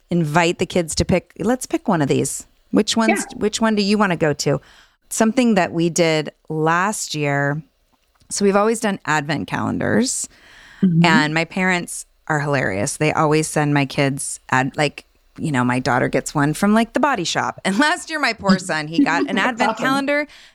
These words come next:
Speaker 1: Yeah, it was super awesome for her. Ian got a hot sauce advent calendar. So in
Speaker 2: Oh,
Speaker 1: the
Speaker 2: no.
Speaker 1: end, <laughs> he was like, "I don't understand this." So funny.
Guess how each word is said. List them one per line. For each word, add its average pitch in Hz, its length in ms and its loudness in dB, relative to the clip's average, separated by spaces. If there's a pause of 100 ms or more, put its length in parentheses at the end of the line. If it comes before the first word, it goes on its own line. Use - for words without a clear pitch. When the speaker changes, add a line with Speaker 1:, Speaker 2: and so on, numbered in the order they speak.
(120)
Speaker 1:
Yeah, 285 240 2
it 196 80 -6
was 226 180 -2
super 330 360 -2
awesome 233 400 -2
for 208 160 -2
her. 165 420 0 (380)
Ian 262 380 0
got 175 520 0 (160)
a 220 80 -2
hot 254 280 -4
sauce 151 340 -2
advent 147 380 -4
calendar. 160 560 0
So - 160 -2
in 208 120 4
Speaker 2:
Oh, - 60 0
Speaker 1:
the - 40 -2
Speaker 2:
no. - 80 0
Speaker 1:
end, 233 360 0
<laughs> - 540 -4
he 480 80 2
was 415 300 2
like, 277 800 -2 (300)
"I 226 80 0
don't 247 160 0
understand 190 500 -2
this." 156 160 -2 (540)
So - 360 -2
funny. 67 360 -4